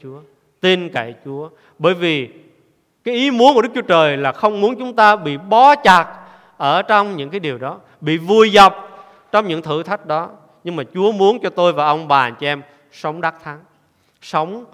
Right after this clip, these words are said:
hầu việc Chúa vượt trên tất cả những điều đó. Và chúng ta phải bày tỏ ra ngoài bởi một cái sự thật, bởi vì những hành động cụ thể. Kính mời hội thánh Chúa đồng đứng lên. Bây giờ chúng ta đến với Chúa. Ông bà anh chị em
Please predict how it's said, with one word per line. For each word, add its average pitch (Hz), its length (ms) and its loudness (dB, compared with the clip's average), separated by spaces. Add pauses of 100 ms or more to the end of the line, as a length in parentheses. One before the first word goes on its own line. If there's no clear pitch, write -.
(160)
hầu 135 320 -6
việc 113 220 -14 (140)
Chúa 147 240 -12 (360)
vượt 123 380 -8
trên 135 280 -8
tất 160 200 -16
cả 113 160 -12
những 120 200 -20
điều 107 160 -20
đó. 107 180 -20 (340)
Và 139 120 -4
chúng 156 140 -16
ta 170 120 -6
phải 135 200 -12
bày 156 440 -4
tỏ 123 220 -4
ra 147 140 -8
ngoài 120 320 -12 (360)
bởi 127 280 -10
một 127 240 -16
cái 139 60 -20
sự 107 240 -20
thật, 98 140 -20 (360)
bởi 131 320 -6
vì 127 160 -16
những 123 100 -18
hành 117 240 -10
động 110 360 -10
cụ 113 180 -20
thể. 120 140 -20 (460)
Kính 165 120 -10
mời 139 120 -6
hội 113 140 -12
thánh 127 260 -16
Chúa 139 140 -12
đồng 110 220 -14
đứng 127 140 -18
lên. 131 120 -20 (720)
Bây 131 120 -8
giờ 127 180 -4
chúng 143 120 -16
ta 139 80 -6
đến 131 200 -10
với 135 220 -16
Chúa. 131 100 -20 (1000)
Ông 160 80 -12
bà 143 120 2
anh 120 140 -2
chị 131 100 -10
em 135 340 -10